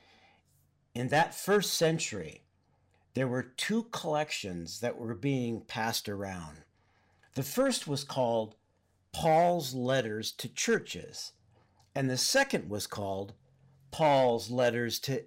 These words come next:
Individuals. But this second name is a bit of a misnomer. One example is the letter to Philemon. While, yes,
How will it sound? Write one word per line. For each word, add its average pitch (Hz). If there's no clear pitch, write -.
Individuals. 131
But 151
this 156
second 180
name 131
is 110
a 120
bit 123
of 113
a 110
misnomer. 104
One 165
example 135
is 139
the 151
letter 147
to 151
Philemon. 113
While, 202
yes, 143